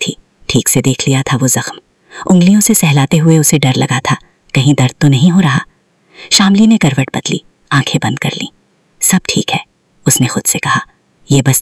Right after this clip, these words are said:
थकान है।" कुछ ही देर में उसकी सांसें भी धीमी हो गईं।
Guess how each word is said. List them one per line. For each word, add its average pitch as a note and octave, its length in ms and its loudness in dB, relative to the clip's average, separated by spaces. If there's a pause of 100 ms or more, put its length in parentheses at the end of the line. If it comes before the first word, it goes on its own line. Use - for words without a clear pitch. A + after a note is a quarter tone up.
थकान G#2+ 260 -2
है।" - 180 -6 (640)
कुछ - 200 0
ही D3 60 2
देर C3 200 2
में C#3+ 120 4
उसकी C#3 240 0
सांसें B2+ 360 0
भी C3 140 -4
धीमी C3 260 0
हो C3 140 -2
गईं। - 180 -6